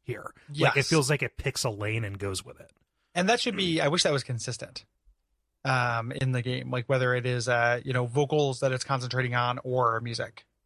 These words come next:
Speaker 1: Right.
Speaker 2: You know, so any given song you're, you're playing, you have to kind of figure out which one it is doing, and that's if it doesn't switch out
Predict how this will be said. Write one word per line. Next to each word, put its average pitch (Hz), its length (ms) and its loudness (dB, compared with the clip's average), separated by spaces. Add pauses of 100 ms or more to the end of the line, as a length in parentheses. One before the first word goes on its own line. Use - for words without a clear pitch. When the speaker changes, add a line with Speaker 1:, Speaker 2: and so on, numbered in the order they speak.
(140)
Speaker 1:
Right. - 140 -20 (120)
Speaker 2:
You 127 100 0
know, 120 200 2
so 135 280 2 (320)
any 220 200 4
given 202 180 2
song 170 320 2
you're, 135 160 0
you're 131 160 -2
playing, 131 520 0
you 131 80 -4
have 131 100 0
to - 40 -10
kind 135 140 0
of 127 80 -2
figure 127 240 2
out 127 180 4
which 131 160 0
one 127 200 2
it 117 160 -4
is 117 180 -4
doing, 127 300 0
and 127 100 0
that's 139 160 2
if 131 80 -2
it 123 80 -6
doesn't 120 160 -2
switch - 260 -2
out 127 200 2